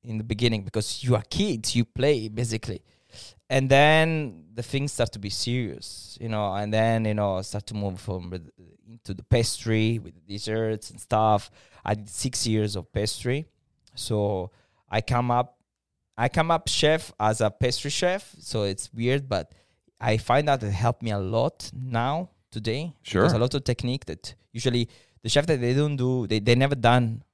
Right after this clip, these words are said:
Speaker 1: sorry, pastry is like, they, they don't have this kind of openness of the mind, mind open, so.
Speaker 2: Interesting. Well, I think pastry chefs,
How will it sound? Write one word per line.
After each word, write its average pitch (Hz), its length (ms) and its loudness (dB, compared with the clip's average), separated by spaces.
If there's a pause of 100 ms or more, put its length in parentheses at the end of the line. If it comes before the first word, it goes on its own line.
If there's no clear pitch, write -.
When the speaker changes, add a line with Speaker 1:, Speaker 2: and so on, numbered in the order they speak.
(120)
Speaker 1:
sorry, 104 380 2
pastry 113 480 2
is 107 140 -2
like, 87 300 -4 (520)
they, 147 220 4
they 123 220 -10 (320)
don't 160 220 0
have 143 300 2
this - 440 -2 (180)
kind 120 300 -4
of 104 220 -4
openness 135 720 -6 (160)
of 101 100 -18
the - 80 -12
mind, 135 400 -6 (480)
mind 113 300 -4
open, 175 400 -6
so. - 280 -10 (1080)
Speaker 2:
Interesting. 151 340 2
Well, 160 100 10
I 156 140 8
think 135 180 0
pastry 95 360 2
chefs, 82 340 2